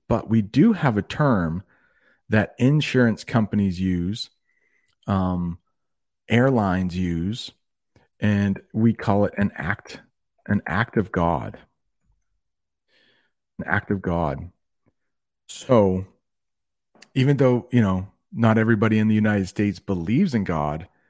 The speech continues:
but this is a, is a term that we have. And so an act of God might be, which happened to my wife last week when she was flying from Nashville, Tennessee home, they got fogged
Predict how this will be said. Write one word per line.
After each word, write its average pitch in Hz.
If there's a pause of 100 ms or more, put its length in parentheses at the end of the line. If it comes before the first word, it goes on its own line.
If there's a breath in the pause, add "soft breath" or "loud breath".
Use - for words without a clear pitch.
(220)
but 110
this 127
is 127
a, 110
is 104
a 95
term 175
that 85
we 90
have. 107 (640 soft breath)
And 117
so 107 (280)
an 113
act 107
of 104
God 95
might 95
be, 92 (480)
which 101
happened 98
to -
my 95
wife 101 (120)
last 90
week 135
when 95
she 101
was 92
flying 95 (640)
from 104
Nashville, 107
Tennessee 110 (220)
home, 101 (1120)
they 110
got -
fogged 98